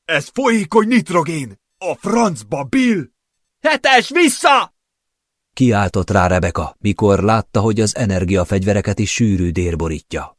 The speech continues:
Speaker 3: és csak az mentette meg Hetes életét, hogy reflexből engedelmeskedve hátraugrott.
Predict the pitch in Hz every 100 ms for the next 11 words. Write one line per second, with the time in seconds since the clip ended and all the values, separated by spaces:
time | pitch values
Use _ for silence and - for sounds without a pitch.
0 | _ 117 104 - 104 - 123 113 113 101
1 | 98 - 104 95 - 101 95 87 - 95
2 | 85 - 78 - - 104 92 123 117 110
3 | 95 90 95 92 98 87 85 85 82 82
4 | - 82 85 85 78 - 78 73 73 73
5 | - - -